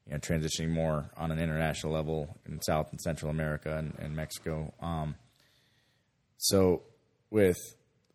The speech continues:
with the guys, with the players that, you know, that I'm around, you know, mostly at the old, you know, at the, at the oldest, you know, they, they might be, you know, college level, you know, players.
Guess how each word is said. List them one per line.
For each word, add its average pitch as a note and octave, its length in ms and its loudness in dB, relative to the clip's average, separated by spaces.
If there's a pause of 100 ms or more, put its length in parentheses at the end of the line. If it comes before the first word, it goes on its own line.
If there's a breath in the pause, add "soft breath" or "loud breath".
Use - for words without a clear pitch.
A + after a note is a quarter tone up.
(160)
with A2 220 2
the G2 80 2
guys, A2+ 340 10
with F#2 140 -2
the F#2+ 80 2
players C#3 340 8
that, A2 640 6
you G#2 100 0
know, F2+ 200 4
that F#2 140 2
I'm G2+ 160 6
around, F#2 400 4 (140)
you F2 80 -4
know, E2 180 0 (380)
mostly F#2+ 460 0
at F2 100 0
the E2+ 80 2
old, F#2 260 0
you F#2+ 80 0
know, E2 160 0 (560)
at C#2+ 240 -8 (520)
the, G2 180 -4
at G2+ 80 2
the - 80 -4
oldest, E2 640 2
you F2 100 -2
know, D#2 140 2
they, D#2+ 140 2
they D#2+ 160 2
might E2+ 180 4
be, D#2 240 -4 (160)
you E2+ 80 -8
know, D2+ 140 -2
college E2 340 0
level, D#2 340 2 (400)
you E2+ 140 -8
know, C#2+ 160 -4 (220)
players. C#2 340 -4